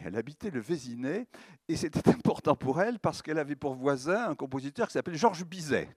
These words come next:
hein, l'auteur de Carmen. Voilà. Alors, un grand expert en musique,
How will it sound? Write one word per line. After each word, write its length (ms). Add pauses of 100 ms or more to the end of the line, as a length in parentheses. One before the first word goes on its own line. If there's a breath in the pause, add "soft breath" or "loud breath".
(240)
hein, 100
l'auteur 220
de 80
Carmen. 520 (320)
Voilà. 200 (580 loud breath)
Alors, 380
un 100
grand 240
expert 400
en 80
musique, 560